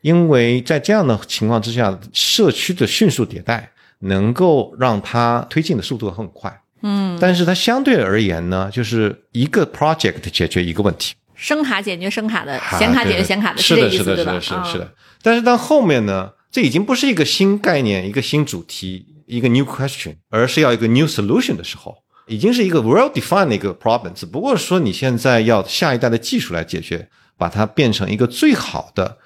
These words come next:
Speaker 1: 笔记本的时候，就没有人传机了，这时候大家买的都是一体机。
Speaker 2: 嗯。
Speaker 1: 那这个时候对我们来说，一体化变得极其重要，那我们就要自己去写每一行它里面的代码。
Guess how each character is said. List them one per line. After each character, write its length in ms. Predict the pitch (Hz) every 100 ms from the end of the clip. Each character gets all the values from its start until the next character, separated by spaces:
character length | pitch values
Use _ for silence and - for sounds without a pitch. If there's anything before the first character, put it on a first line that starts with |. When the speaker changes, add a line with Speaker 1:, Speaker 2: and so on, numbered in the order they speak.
| _
Speaker 1:
笔 100 | -
记 120 | 87
本 160 | 151 -
的 60 | 95
时 80 | -
候， 60 |
就 80 | 85
没 100 | 92
有 60 | 117
人 100 | 85
传 200 | - 85
机 160 | - 117
了， 160 | 92
这 140 | - 110
时 120 | 85
候 220 | 87 90 85
大 100 | 90
家 100 | 92
买 140 | 85
的 100 | 95
都 80 | 80
是 80 | 87
一 100 | 92
体 180 | - -
机。 280 | - 156 _ _
Speaker 2:
嗯。 260 | 208 170 160
Speaker 1:
那 80 | 151
这 140 | 156 269
个 120 | 220
时 160 | 120
候 160 | 101 107
对 180 | - 214
我 80 | 95
们 140 | 76
来 120 | 85
说， 300 | 87 - 98 -
一 100 | 165
体 200 | 160 -
化 240 | - 117
变 180 | 90 -
得 80 | 98
极 180 | 85 -
其 160 | -
重 220 | 104 95 90
要， 140 | 78 92
那 120 | 135
我 140 | 92
们 180 | 78 90
就 160 | - 147
要 160 | 123
自 300 | - - 190
己 180 | 104 -
去 320 | - - 113
写 300 | 87 - 98
每 320 | 95 98 95 78
一 160 | 90
行 320 | 151 - 76 -
它 100 | 101
里 80 | 87
面 180 | 87 82
的 60 |
代 180 | 80 82
码。 60 | -